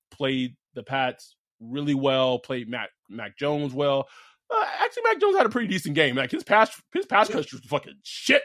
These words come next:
Speaker 1: that game, bro. <laughs> Like,
Speaker 2: Yeah,
Speaker 1: garbage.
Speaker 2: yeah, they were.
Speaker 1: But for whatever reason, I, I, I just potentially see Bill Belichick's greatness and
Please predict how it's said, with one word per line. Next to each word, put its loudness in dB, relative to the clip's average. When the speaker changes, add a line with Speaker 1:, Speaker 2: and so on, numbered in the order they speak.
Speaker 1:
that -4
game, -6
bro. 4
<laughs> -12
Like, 0
Speaker 2:
Yeah, -6
Speaker 1:
garbage. 2
Speaker 2:
yeah, -20
they -12
were. -10
Speaker 1:
But 8
for -2
whatever 6
reason, 0
I, 4
I, 2
I -2
just -12
potentially -8
see -6
Bill -2
Belichick's 0
greatness -2
and -6